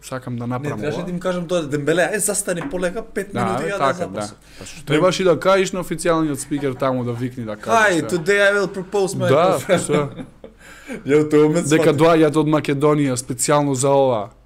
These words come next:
Speaker 1: Оу, фешта ќе беше, бе. Цел свет ќе
Speaker 2: Ама
Speaker 1: грмеше.
Speaker 2: зима, зима, зима изјавата новинарката на Барселона.
Speaker 1: А гледаш дека дојдат и да, да се
Speaker 2: Зима.
Speaker 1: најавеше, сто посто го правеа тој гест.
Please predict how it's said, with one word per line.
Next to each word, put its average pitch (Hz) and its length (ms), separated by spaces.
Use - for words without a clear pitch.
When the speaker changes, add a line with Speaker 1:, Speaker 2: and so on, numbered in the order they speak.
Speaker 1:
Оу, 131 360
фешта 143 400
ќе 139 100
беше, 120 280
бе. 95 100
Цел 254 260
свет 131 300
ќе 127 80
Speaker 2:
Ама 117 80
Speaker 1:
грмеше. 123 320
Speaker 2:
зима, 110 140
зима, 107 360
зима 107 280
изјавата 110 680
новинарката 107 560
на 107 120
Барселона. 98 400
Speaker 1:
А 110 40
гледаш 127 300
дека 135 200
дојдат 135 320
и 131 40
да, 135 140
да 123 220
се 135 120
Speaker 2:
Зима. 127 120
Speaker 1:
најавеше, 165 460
сто - 220
посто 135 320
го 110 80
правеа 104 300
тој 95 200
гест. 95 240